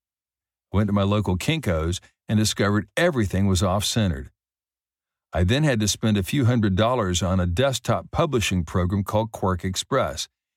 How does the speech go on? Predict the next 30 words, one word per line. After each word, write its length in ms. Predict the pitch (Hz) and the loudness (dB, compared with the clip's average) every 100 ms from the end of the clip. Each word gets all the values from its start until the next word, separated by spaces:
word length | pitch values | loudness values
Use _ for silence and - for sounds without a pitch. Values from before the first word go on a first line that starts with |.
| _ - | _ -2
and 200 | 92 90 | 2 4
then 180 | 147 190 | 4 4
learn 240 | 131 113 | 2 2
how 140 | 104 107 | 2 2
to 60 | |
use 220 | 104 104 | 2 2
a 60 | 101 | 2
desktop 540 | 92 113 110 131 117 | 2 0 2 0 0
publishing 520 | - 190 151 113 95 82 | 0 -2 0 -2 -2 -2
program 440 | 92 82 82 92 - _ - | 0 0 0 -2 -4 _ 0
in 100 | 104 | 2
order 220 | 127 160 | 4 2
to 140 | 147 | 2
recreate 800 | 123 113 165 170 - 143 123 113 | 2 2 2 0 -2 0 0 0
the 60 | 110 | -2
book 340 | 87 90 - - | 0 -2 -4 -2
inside. 760 | 104 95 - 107 73 - - _ _ _ _ _ _ _ | 0 2 0 -2 -2 -8 -16 _ _ _ _ _ _ _
This 200 | 120 156 | 0 2
took 220 | - 113 98 | 2 -2 0
another 300 | 95 104 107 | 0 2 0
six 360 | - 170 - | 0 0 -2
months 220 | 139 139 | -2 -2
to 120 | 120 98 | -2 -2
recreate 460 | 95 - 104 98 | -2 -2 -2 0
everything 460 | 95 117 110 104 95 | 0 0 0 0 2
within 320 | 92 135 151 | 2 0 -2
Quark. 420 | - 87 80 - _ _ _ _ _ _ _ - | -4 -6 -8 -10 _ _ _ _ _ _ _ -2
At 100 | 92 | 2
one 220 | 117 180 | 4 2
point, 360 | 170 95 78 | 2 0 0